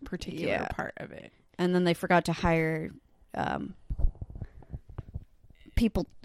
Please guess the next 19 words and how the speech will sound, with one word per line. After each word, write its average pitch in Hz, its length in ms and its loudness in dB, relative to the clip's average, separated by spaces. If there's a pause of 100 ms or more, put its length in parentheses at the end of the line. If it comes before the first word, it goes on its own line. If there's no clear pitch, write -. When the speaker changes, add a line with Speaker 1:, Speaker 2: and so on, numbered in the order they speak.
Speaker 2:
who 196 120 4
know 175 460 6
how 190 160 8
Speaker 1:
Right. 180 60 8
Speaker 2:
to 175 120 6
watch 170 560 4
the 175 260 10
source 175 340 6
material 170 680 8
slash 156 320 4
read 175 300 6
the 180 80 8
source 165 300 2
material 170 480 6
and 165 100 4
then 165 160 2
make 165 160 0
a 156 60 0
film 190 500 2